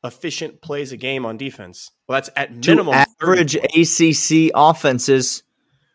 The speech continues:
Speaker 2: to average A C C offenses.
Speaker 1: North Carolina, Wake Forest, North Carolina State.
Speaker 2: And
Speaker 1: These
Speaker 2: Georgia is in the upper echelon of offenses in college football. That's not me, the fan, talking.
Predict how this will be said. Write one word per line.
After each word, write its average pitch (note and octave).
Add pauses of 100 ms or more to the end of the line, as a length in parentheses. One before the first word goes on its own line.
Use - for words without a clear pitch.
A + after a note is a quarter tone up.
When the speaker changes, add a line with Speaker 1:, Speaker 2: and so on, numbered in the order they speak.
(480)
Speaker 2:
to C#3
average D3+
A C#3+
C C#3+
C C#3+
offenses. A#2+ (320)
Speaker 1:
North B2+
Carolina, A2+ (320)
Wake A2+
Forest, F#2+ (760)
North A2+
Carolina A2+
State. F#2+ (340)
Speaker 2:
And C3+
Speaker 1:
These A#2+
Speaker 2:
Georgia D#3
is C#3+
in C#3
the C3+
upper D3
echelon G#2 (760)
of G#2
offenses G#2+
in G#2
college G#2
football. A2+
That's F#3
not A3+
me, G3+
the E3
fan, A3+
talking. A#2